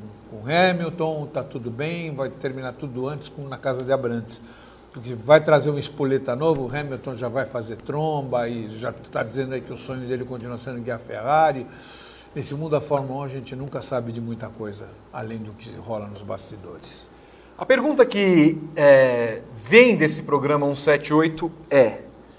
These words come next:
Speaker 2: a Ferrari precisa deste Vettel de Singapura. E por quê? Porque dois programas atrás nós, deixamos,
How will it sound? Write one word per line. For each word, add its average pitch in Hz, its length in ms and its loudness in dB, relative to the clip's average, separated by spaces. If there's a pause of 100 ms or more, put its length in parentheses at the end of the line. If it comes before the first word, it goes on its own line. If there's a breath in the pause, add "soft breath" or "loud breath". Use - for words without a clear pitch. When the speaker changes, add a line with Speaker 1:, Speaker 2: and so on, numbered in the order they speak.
(260 soft breath)
Speaker 2:
a 135 120 6
Ferrari 190 520 8
precisa 190 480 2
deste 240 680 4
Vettel 190 400 8
de 202 80 -8
Singapura. 214 560 0
E 156 40 0
por 180 180 0
quê? 123 160 -2
Porque 123 240 -10
dois 143 260 2
programas 143 420 -2
atrás 180 460 8
nós, 156 140 0
deixamos, 160 540 -6